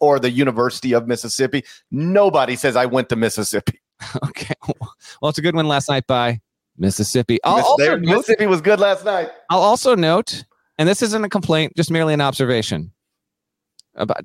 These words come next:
Speaker 2: I turned in, turned in last night, but just before I was getting ready to, to close up the lapper, I, I noticed G P finally chimed in on a, on a good night in college hoops. Finally chimed in on the tweet machine.
Speaker 1: Mm-hmm.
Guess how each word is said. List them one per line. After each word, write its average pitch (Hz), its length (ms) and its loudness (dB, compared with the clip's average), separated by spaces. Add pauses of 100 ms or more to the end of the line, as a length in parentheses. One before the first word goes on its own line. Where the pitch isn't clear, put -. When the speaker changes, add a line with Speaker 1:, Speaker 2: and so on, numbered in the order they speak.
(140)
Speaker 2:
I - 80 -2
turned 180 260 0
in, 165 180 -2 (340)
turned 170 160 2
in 156 100 0
last 143 260 0
night, 139 220 0
but - 100 -12
just - 200 -4
before 180 520 0 (140)
I 120 40 2
was 127 80 0
getting 139 140 -4
ready 139 180 2
to, 123 280 2
to - 80 -16
close 127 220 0
up 127 80 -2
the 117 100 -2
lapper, 104 320 -2 (1600)
I, 120 240 0
I 123 120 0
noticed 147 240 0
G 165 120 0
P 165 120 0
finally 165 260 -2
chimed 160 260 0
in 160 120 2
on 135 120 2
a, 107 140 -4
on 127 100 0
a 123 40 -4
good - 160 0
night 262 100 0
in 156 60 -4
college 139 300 -2
hoops. - 400 -2 (300)
Finally 202 300 -2
chimed 180 260 0
in 180 120 2
on 135 80 -2
the 107 40 -2
tweet - 220 0
machine. 101 340 -4 (240)
Speaker 1:
Mm-hmm. 135 220 -2